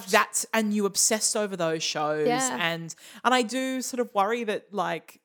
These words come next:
Speaker 2: I
Speaker 1: Are
Speaker 2: mean,
Speaker 1: the, are
Speaker 2: like,
Speaker 1: the
Speaker 2: it's
Speaker 1: kids
Speaker 2: great
Speaker 1: hearing
Speaker 2: that it's
Speaker 1: them?
Speaker 2: democratized now and everything,
Speaker 1: Yeah.
Speaker 2: but it's just kind of,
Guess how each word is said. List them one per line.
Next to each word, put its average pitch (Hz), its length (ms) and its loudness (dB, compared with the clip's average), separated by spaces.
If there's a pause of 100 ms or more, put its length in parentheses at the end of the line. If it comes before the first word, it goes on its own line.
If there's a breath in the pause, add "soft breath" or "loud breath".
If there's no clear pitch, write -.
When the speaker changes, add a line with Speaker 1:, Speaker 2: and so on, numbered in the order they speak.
(220)
Speaker 2:
I 262 60 0
Speaker 1:
Are 277 40 2
Speaker 2:
mean, 285 240 6
Speaker 1:
the, - 60 6
are 262 40 12
Speaker 2:
like, 240 100 10
Speaker 1:
the 285 60 -2
Speaker 2:
it's - 60 0
Speaker 1:
kids 349 140 12
Speaker 2:
great 269 140 12
Speaker 1:
hearing 302 200 8
Speaker 2:
that 247 100 10
it's 311 100 2
Speaker 1:
them? 311 120 -2
Speaker 2:
democratized 190 760 0
now 151 260 0
and 160 100 0
everything, 156 600 -4
Speaker 1:
Yeah. 226 80 -4
Speaker 2:
but 160 340 2 (260 loud breath)
it's 196 140 2
just 208 180 -2
kind 180 340 -4
of, 170 340 -2